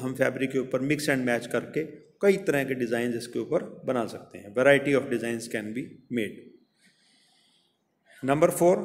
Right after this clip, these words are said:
creating a new block with a new design is fairly quick and easy। माने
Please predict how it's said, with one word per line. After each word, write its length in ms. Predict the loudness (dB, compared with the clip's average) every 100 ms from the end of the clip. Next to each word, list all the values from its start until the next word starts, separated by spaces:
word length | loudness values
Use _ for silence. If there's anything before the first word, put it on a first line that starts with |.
| -6 -14 -8 4
creating 320 | 6 6 2
a 140 | 2 4
new 140 | 4 6
block 320 | 6 6 2 -10 -8 -2
with 100 | 2
a 140 | 2
new 200 | 4 2
design 340 | 4 2 2 0
is 280 | -2 -4 -2 0
fairly 260 | 0 0 -2 0
quick 140 | 0
and 440 | 0 -6 -6 -4 -4
easy। 160 | -6 -10 -12 -20 -20 -20 -20 -16 -2
माने 360 | 0 0 -2